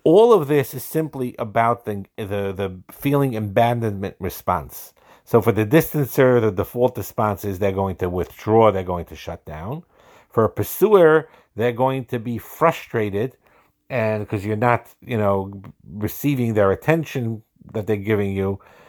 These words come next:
the way they want you to. So they feel abandoned, and they feel angry, and they feel hurt. So that, the idea behind this model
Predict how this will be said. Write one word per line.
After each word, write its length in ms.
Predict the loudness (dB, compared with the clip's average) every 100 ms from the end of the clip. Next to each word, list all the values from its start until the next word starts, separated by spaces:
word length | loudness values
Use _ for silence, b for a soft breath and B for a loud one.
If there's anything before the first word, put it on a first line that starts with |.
| b b 2
the 80 |
way 140 | 4 4
they 160 | 4
want 480 | 2 2 2 0 -6
you 200 | -8 -6
to. 400 | -6 -6 -6 -8 -14 _ _
So 340 | -8 4 6 6
they 440 | 2 2 0 -6 b b
feel 520 | -6 -2 0 0 -2
abandoned, 680 | -6 0 2 2 -2 -4 -6
and 140 | -8 -4
they 160 | -4
feel 320 | -4 -4 -4 -2
angry, 480 | -2 0 0 0 -2 -4
and 120 | -4
they 140 | -2 -2
feel 300 | -2 -4 -2
hurt. 420 | -4 -6 -6 -20 -20 -20 -20 -20 -20 -20 B B B B
So 160 | 2 4
that, 280 | 6 2 2
the 80 |
idea 300 | 2 4 2
behind 440 | 4 2 0 -2 -2
this 200 | -4 -2
model 500 | 0 0 0 -2